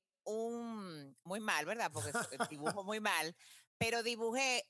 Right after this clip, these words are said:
Speaker 1: un cristal queriendo decir que yo era una persona muy transparente.
Speaker 2: Ok.
Speaker 1: Eh, entonces yo creo que yo me defino así, o sea, que lo que tú ves es lo que tú recibes de Vivian.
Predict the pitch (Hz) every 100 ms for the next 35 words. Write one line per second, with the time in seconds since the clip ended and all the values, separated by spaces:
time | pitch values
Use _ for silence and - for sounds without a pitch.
0 | - 226 240 240 240 208 254 233 - 208
1 | 170 226 - _ _ _ _ _ _ _
2 | _ _ - - _ - 202 202 208 220
3 | 214 208 156 196 165 175 190 185 180 180
4 | 175 175 190 185 - - 156 131 120 110
5 | 113 - 202 - 139 135 294 - - 196
6 | 196 185 185 175 175 202 208 247 233 240
7 | 240 269 254 247 226 240 240 233 226 214
8 | 226 - 175 - 147 147 170 190 190 196
9 | 208 - 269 220 175 143 - - - _
10 | 151 165 185 180 180 170 175 170 - 123
11 | 120 - 143 131 113 110 117